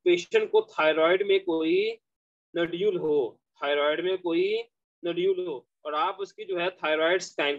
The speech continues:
करें, thyroid scan करें और रेडियो एक्टिव isotope क्या हो, कम हो, रेडियो एक्टिव isotope जो है वो अपटेक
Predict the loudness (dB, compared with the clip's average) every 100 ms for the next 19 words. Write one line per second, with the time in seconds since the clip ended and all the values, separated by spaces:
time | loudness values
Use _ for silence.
0 | 0 0 -2 -4 0 2 4 4 4 0
1 | -2 _ _ _ -6 -4 -4 0 0 0
2 | 0 -2 0 0 2 2 0 -4 -6 -2
3 | -2 -2 -2 0 2 0 0 0 0 0
4 | -2 0 -2 -2 -2 -2 0 0 0 -6
5 | -14 _ -4 -4 -8 _ _ _ _ _
6 | _ _ _ -6 -2 0 2 2 2 2
7 | 0 2 0 -2 -2 0 -2